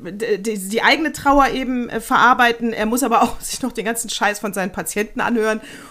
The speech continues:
Und das ist sehr viel Liebe drin in dieser Serie und sehr viel, äh, schwarzer Humor. Genau meins, äh, Shrinking, Apple Plus, mein Daumen nach oben.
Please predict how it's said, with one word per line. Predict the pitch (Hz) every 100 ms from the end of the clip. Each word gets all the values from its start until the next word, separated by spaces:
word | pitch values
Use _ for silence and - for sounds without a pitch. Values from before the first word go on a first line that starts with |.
| -
Und | 240 220 220 220 262
das | 381 427
ist | 339
sehr | 277 302
viel | 302 302 285 254 -
Liebe | 202 226 311 320
drin | 240 254 254
in | 226
dieser | 220 220
Serie | 190 233 220 208 190
und | 190
sehr | - 180 220
viel, | 247 240 214 208
äh, | 190 185
schwarzer | - 208 220 180
Humor. | 190 170 226 262 - - -
Genau | 220 247
meins, | 269 220 233 240
äh, | - 208
Shrinking, | - 247 277 269 240 233
Apple | 190 190 185
Plus, | - 226 226 -
mein | 214 214 226
Daumen | 208 202 202
nach | 196 196
oben. | 185 143